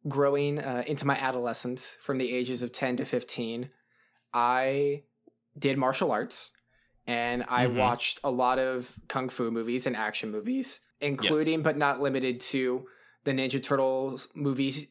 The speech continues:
Speaker 1: uh, trilogy. I would not say those are my favorite Kung Fu movies, to answer your question.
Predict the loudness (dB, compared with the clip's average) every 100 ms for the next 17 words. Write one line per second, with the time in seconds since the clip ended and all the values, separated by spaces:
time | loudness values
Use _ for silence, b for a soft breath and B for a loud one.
0 | -2 2 2 0 0 0 0 -2 -2 _
1 | _ 0 2 4 2 2 2 2 4 2
2 | 2 2 0 0 0 0 0 0 2 0
3 | 0 0 0 -2 -4 -6 0 0 0 0
4 | 0 -2 -4 -4